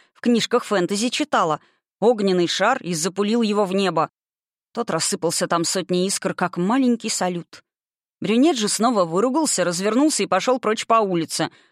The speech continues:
раскатывая рукава своей пижонской чёрной рубашки. «Да ну нафиг! Нафиг! Караул!» — сказала я и пошла в другую сторону. Оглянулась только один раз, на всякий случай.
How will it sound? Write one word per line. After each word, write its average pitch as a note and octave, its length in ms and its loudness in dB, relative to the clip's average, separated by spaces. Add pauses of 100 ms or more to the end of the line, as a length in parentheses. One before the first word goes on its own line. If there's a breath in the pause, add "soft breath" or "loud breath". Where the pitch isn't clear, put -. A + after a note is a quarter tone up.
раскатывая F#3 680 0
рукава G3+ 360 2
своей F#3 320 0
пижонской F#3 640 -2
чёрной F#3 420 -2
рубашки. E3 640 -4 (720)
«Да G3+ 300 0
ну D4+ 260 6
нафиг! F4 500 0 (380)
Нафиг! G#3 800 0 (220)
Караул!» — D4 680 0 (520)
сказала E3+ 460 0
я E3 240 -2 (440)
и D#3 80 -12
пошла G3 320 -2
в G3 60 -6
другую F3 300 -4
сторону. E3 500 -4 (400)
Оглянулась G3+ 480 0
только F#3+ 260 -2
один F#3 240 0
раз, G3+ 260 0
на F3 120 -2
всякий F#3+ 260 -4
случай. F#3 480 -6